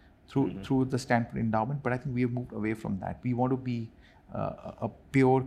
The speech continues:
Speaker 1: community, um, support for, for founders at StartX.
Speaker 2: Okay, cool, interesting. How the cohort looks like when you, you, you do three programs, right?
Speaker 1: Yes.
Speaker 2: Uh, for,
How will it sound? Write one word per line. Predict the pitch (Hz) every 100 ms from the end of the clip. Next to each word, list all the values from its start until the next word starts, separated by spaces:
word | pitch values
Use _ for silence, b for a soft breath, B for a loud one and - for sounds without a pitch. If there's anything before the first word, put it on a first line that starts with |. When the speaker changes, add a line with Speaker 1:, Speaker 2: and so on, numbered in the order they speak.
| -
Speaker 1:
community, | 113 107 107 104 113 - -
um, | 104 101 104 98 - -
support | - - - 110 117 -
for, | - -
for | -
founders | - - 104 196 180
at | - -
StartX. | - - - - - - - - - - 156
Speaker 2:
Okay, | 156 165 101 -
cool, | 139 107 - -
interesting. | 120 120 - 90 B B
How | 156
the | 233
cohort | - 156 - 127 107 90 -
looks | 95 87 -
like | 80 73 -
when | 87 80 - -
you, | 101 92 -
you, | 98 - -
you | 107
do | 101 104
three | - 110
programs, | - 90 85 80 90
right? | 87 98 -
Speaker 1:
Yes. | 104 - - - - 80
Speaker 2:
Uh, | 82 80 76
for, | - 98